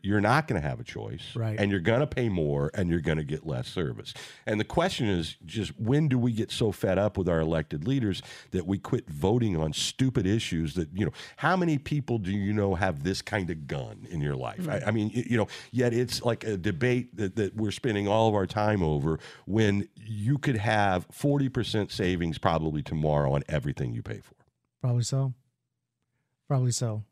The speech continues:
Speaker 1: And it, we gotta figure out what A I is gonna mean to the workforce, because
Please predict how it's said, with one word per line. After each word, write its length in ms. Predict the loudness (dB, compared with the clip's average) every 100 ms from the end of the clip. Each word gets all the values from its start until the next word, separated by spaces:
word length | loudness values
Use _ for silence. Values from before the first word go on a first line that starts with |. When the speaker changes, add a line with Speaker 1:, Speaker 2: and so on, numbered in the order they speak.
| _ _ _
Speaker 1:
And 260 | -2 0 0
it, 120 | 0
we 220 | 2 4
gotta 200 | 6 4
figure 300 | 2 0 4
out 200 | 4 4
what 180 | 2 2
A 200 | 4 4
I 240 | 4 4 2
is 160 | 0
gonna 160 | -2 0
mean 260 | 0 0 -2
to 80 |
the 120 | -2 -2
workforce, 460 | -2 -4 -4 -6
because 340 | -4 -4 -4